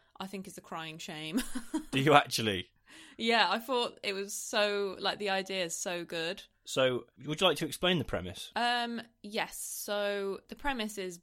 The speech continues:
Speaker 1: basically The Incredibles, isn't it? <laughs> It's, um, kind of retired superheroes,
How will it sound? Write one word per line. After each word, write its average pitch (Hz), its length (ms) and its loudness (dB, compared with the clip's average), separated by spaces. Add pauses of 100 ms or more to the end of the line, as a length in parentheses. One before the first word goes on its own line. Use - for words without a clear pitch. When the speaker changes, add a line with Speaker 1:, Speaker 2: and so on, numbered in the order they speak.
(140)
Speaker 1:
basically 208 320 -2
The 156 120 -10
Incredibles, 165 500 -10
isn't 175 160 -12
it? - 760 -4
<laughs> - 80 -20 (400)
It's, - 300 -6
um, 180 640 0 (640)
kind 190 240 -4
of 175 320 -8
retired 175 540 -2
superheroes, 226 1040 -8